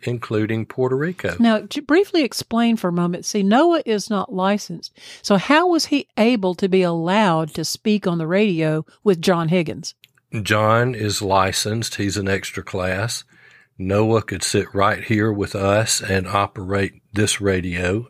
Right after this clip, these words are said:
Speaker 1: as long as I am with him. He could operate on two meter as long as you're with him. You can operate, it's called a control operator. It's somebody that is in control of that radio.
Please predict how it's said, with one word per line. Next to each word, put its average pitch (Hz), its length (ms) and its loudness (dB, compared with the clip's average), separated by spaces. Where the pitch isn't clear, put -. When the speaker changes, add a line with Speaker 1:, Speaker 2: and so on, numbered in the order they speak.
Speaker 1:
as 98 180 -2
long 101 300 0
as 90 160 0
I 107 320 0
am 117 180 -2
with 123 260 0
him. 80 240 -8
He 110 160 2
could 113 180 2
operate 101 600 0
on 95 160 -2
two 151 200 2
meter 101 380 2
as 92 140 -4
long 92 240 -2
as 87 160 -6
you're 131 140 2
with 113 220 -4
him. - 120 -18
You 101 80 0
can 101 200 -2
operate, 117 800 2
it's 110 200 -6
called 147 300 2
a 113 40 -2
control 110 580 0
operator. 85 680 -4
It's 101 180 -6
somebody 113 640 2
that 95 320 0
is 98 280 -2
in 113 280 0
control 104 680 -2
of 85 100 -6
that 95 200 -4
radio. 85 540 -6